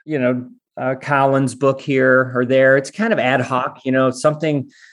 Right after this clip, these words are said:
that I'll grab, it's my attention and say, "Hey, that's pretty applicable to what we're doing." It tends to be more podcasts now than,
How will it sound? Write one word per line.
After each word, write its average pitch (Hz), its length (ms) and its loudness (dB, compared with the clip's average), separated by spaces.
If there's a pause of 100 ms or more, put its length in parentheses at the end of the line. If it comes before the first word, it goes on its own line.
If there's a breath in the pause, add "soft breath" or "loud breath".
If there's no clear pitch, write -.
(160 soft breath)
that 135 140 0
I'll 131 160 4
grab, 127 640 4
it's 139 280 -8
my 139 120 0
attention 135 440 -2
and 123 140 -2
say, 127 180 -2
"Hey, 147 240 0
that's 147 180 0
pretty 156 240 -4
applicable 131 540 -4
to 131 100 -8
what 123 200 0
we're 123 160 0
doing." 131 440 -2 (340 soft breath)
It - 140 -6
tends 151 240 0
to 165 100 -4
be 160 120 4
more 156 200 4
podcasts 156 560 -2
now 156 240 -2
than, 143 640 -4